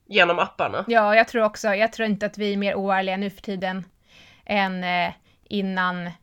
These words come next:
Speaker 2: liksom, eh, mobilkameran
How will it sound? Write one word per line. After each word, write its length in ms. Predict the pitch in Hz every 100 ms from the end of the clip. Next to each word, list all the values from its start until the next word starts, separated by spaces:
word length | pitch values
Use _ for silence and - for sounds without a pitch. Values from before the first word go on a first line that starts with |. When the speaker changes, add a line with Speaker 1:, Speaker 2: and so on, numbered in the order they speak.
| _ _ -
Speaker 2:
liksom, 640 | 208 202 247 180 175 170
eh, 260 | 170 170 165 - _ _
mobilkameran 880 | - 202 196 202 180 - 240 185 175